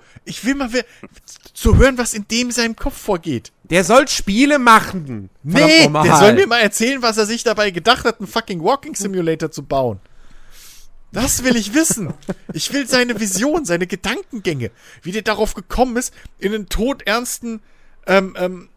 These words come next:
Speaker 1: fucking Schleich-Spionage-Shooter-Spiel einen fucking Karton einzubauen. Oder später dann diese, diese, äh, äh, Luftballon-Extrahierungsgeschichte mit einem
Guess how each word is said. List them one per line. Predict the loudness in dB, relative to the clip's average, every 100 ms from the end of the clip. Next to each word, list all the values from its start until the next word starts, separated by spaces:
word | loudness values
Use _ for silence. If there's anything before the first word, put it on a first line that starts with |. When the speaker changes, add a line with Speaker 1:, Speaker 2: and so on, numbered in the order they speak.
| -18
Speaker 1:
fucking | -8 -8 -8 -10
Schleich-Spionage-Shooter-Spiel | -8 -2 0 0 -2 -12 _ _ -20 _ _ -14 -4 -4 -2 -4 -4 -2 -2 -4 -6 -8 -6 -4 -4 -6 -6 -4 -4 -6 _ -20 -20 _ _ _ _ _ _ _ -20 -12
einen | -10 -8
fucking | -6 -6 -6 -8
Karton | -2 -2 2 2 2
einzubauen. | -2 -6 -8 -4 -2 -2 -4 _ _ _ _ _ -4
Oder | 2 2
später | 2 0 0 2
dann | 0 -2
diese, | -4 -6 -2 -2 -4 -20 -16
diese, | -10 -6 -6 -8 -20 -20 -20 -6
äh, | -4
äh, | -2 -2 -2
Luftballon-Extrahierungsgeschichte | -4 -4 -2 0 0 -4 -12 -12 -8 -6 -8 _ -2 -2 0 -2 -4 -6 -8 -8 -8 -8 -6 -6 -6 _ _
mit | -4 -2
einem | -2